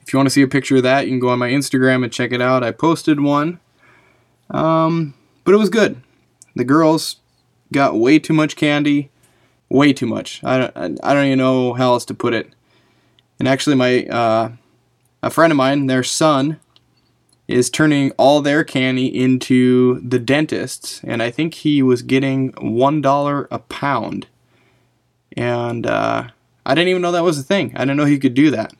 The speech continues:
So we gave him some extra candy we had laying around, and he told me that he had almost twenty pounds of candy. So that kid is hustling for sure. He's gonna make some money. All right, so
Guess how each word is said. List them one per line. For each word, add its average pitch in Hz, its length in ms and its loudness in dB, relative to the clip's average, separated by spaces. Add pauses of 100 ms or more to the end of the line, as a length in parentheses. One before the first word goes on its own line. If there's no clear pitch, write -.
(720)
So 120 260 -2
we 135 160 4
gave 147 240 4
him 139 140 0
some 135 180 -2
extra 127 300 -2
candy 135 500 0
we 131 220 4
had 127 340 0
laying 127 300 0
around, 123 680 -2
and 127 380 -2
he 123 140 0
told 135 280 -2
me 135 140 0
that 127 100 2
he 127 120 2
had 131 260 -2
almost 143 560 -2 (100)
twenty 175 400 -2
pounds 151 440 -4
of 127 120 -10
candy. 131 480 -4
So 113 540 -4 (720)
that 135 200 -6
kid 151 260 0
is 113 220 0
hustling 117 600 -2
for 117 200 -6
sure. 113 320 -2
He's 113 160 -4
gonna 117 180 -4
make 117 220 -6
some 110 160 -4
money. 135 320 -4 (180)
All - 140 4
right, 135 180 0
so 151 440 0